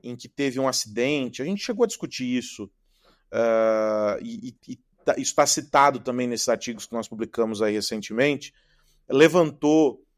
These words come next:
eh, dúvidas severas sobre a confiabilidade da, da tecnologia. A questão é que é um caso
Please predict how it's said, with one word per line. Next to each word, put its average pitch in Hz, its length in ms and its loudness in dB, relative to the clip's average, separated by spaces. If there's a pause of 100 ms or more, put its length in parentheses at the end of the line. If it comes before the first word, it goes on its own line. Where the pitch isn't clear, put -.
(200)
eh, 120 400 4
dúvidas 147 420 0
severas 143 560 4
sobre 143 540 0
a 147 80 6
confiabilidade 135 1120 0
da, 110 600 0
da 107 200 -4
tecnologia. 113 720 -6 (800)
A - 80 -12
questão 226 340 0
é 185 60 2
que - 80 -4
é 185 40 4
um 208 100 0
caso 175 560 2